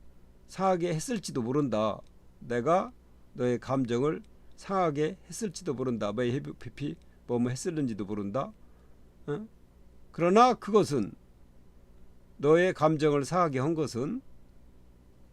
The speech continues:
나의 의도가 아니었다. 이런 얘기죠.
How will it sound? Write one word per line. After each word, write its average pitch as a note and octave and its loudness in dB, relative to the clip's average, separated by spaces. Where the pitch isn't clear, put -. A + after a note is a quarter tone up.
나의 D3+ 6
의도가 D3 4
아니었다. A2+ -2
이런 A2+ -2
얘기죠. - -12